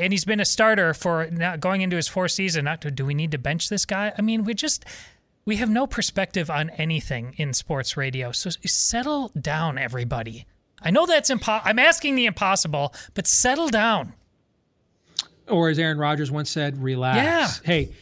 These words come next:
Speaker 2: how did I get the Buccaneers twelve to one to win the Super Bowl last year? I waited till they fell to seven and five, and then I bet 'em at twelve to one because they had the greatest quarterback of all time. See,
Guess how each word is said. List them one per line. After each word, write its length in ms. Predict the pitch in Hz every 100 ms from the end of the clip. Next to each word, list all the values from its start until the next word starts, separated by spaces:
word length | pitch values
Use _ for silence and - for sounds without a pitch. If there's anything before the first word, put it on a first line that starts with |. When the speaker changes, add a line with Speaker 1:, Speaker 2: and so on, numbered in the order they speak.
| _
Speaker 2:
how 160 | - 196
did 100 | 226
I 80 | 220
get 320 | 190 208 175
the 60 | 170
Buccaneers 580 | - 185 185 175 156
twelve 240 | - 165 160
to 40 | 151
one 160 | 156
to 80 | 151
win 140 | 151
the 80 | 147
Super 260 | - 160 165
Bowl 160 | 160
last 320 | 156 156 151 -
year? 180 | 180
I 120 | 151 143
waited 320 | 160 170 165
till 100 | 165
they 100 | 147
fell 220 | 160 151
to 100 | 139
seven 360 | - 160 151 143
and 120 | 131
five, 460 | 147 139 131 117 - - - _ -
and 140 | 160
then 140 | 160
I 100 | 151
bet 200 | 143 156
'em 120 | 156 160
at 80 |
twelve 280 | 160 165 160
to 100 | 156
one 200 | 160 160
because 240 | 143 143 143
they 120 | 143
had 120 | 143
the 60 | 135
greatest 340 | 143 139 139
quarterback 480 | - 143 131 127 123
of 120 | 117
all 160 | 117 110
time. 340 | 123 90 87
See, 240 | - 156